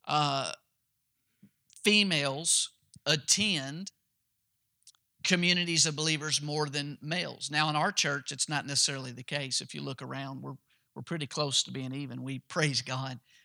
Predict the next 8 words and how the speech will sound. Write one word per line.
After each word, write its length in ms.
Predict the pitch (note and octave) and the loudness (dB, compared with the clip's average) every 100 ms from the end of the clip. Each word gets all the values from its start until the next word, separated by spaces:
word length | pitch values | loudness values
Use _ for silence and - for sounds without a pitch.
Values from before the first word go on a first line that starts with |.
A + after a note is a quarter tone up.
| _ | _
for 180 | E3+ D#3+ | -4 -4
that. 280 | B2+ B2 A#2+ _ _ _ _ _ - | -2 -8 -10 _ _ _ _ _ 2
But 240 | F3 F3+ | 4 6
as 180 | G3+ F3+ | 6 6
a, 60 | G3+ F#3 | 4 4
as 200 | G3 F3+ | 4 4
a 80 | |
man, 580 | E3+ F#3 C4 F#3+ F3 G#3+ | 4 2 4 2 0 -4